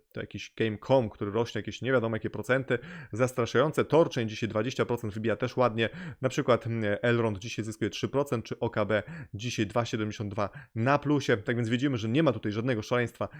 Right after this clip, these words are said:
w topowej setce. A największe spadki dzisiaj notuje Hex, stracą trzynaście procent, czyli stracąc osiem czterdzieści sześć, B T T siedem trzydzieści jeden czy Phantom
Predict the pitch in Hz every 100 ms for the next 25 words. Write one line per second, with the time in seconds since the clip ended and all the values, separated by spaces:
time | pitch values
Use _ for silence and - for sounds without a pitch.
0 | - - - 131 113 104 - 139 - 123
1 | 110 143 151 131 127 120 - 131 - 117
2 | 113 117 110 117 101 135 123 - 117 113
3 | 104 135 127 110 127 135 120 - - 147
4 | - 151 135 - 127 120 113 - 135 135
5 | 127 110 117 107 107 - 147 117 101 -
6 | 110 120 123 156 - - 123 113 113 -
7 | 127 120 107 110 - 117 110